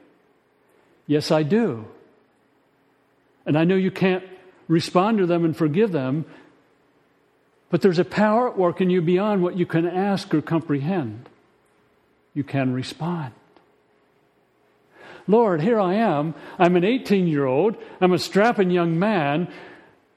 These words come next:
And I could just do most everyone in.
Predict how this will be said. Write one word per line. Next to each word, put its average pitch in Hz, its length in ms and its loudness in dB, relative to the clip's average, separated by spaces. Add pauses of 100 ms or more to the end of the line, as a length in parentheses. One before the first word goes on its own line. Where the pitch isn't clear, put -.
(1400)
And 139 200 -6
I 226 100 2
could 147 200 0
just 135 340 -2 (880)
do 180 180 2
most 170 300 2
everyone 196 380 2
in. 127 400 -4